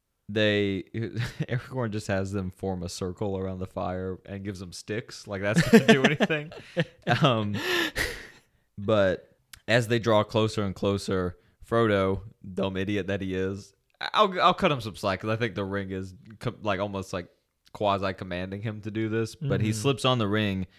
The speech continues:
Speaker 1: all of a sudden, like, they no longer look like these shadowy figures. They look like essentially, like,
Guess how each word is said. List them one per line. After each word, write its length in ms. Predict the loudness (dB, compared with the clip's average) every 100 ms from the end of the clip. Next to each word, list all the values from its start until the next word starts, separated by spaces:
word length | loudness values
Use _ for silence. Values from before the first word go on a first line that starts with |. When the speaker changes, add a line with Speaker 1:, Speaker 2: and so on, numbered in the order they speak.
| _
Speaker 1:
all 120 | 2 2
of 60 |
a 60 | 4
sudden, 340 | 4 4 4
like, 180 | 0 0
they 100 | 2
no 160 | 2 4
longer 360 | 4 2 0
look 240 | 0 0 0
like 220 | -2 -2
these 220 | -6 -8
shadowy 480 | -6 0 0 2 -2
figures. 500 | -4 -6 -4 -4 -4
They 100 | -4
look 220 | -4 -2
like 300 | -2 -4 -6 _ _ _ _
essentially, 360 | -8 -4 -2
like, 220 | -2 -4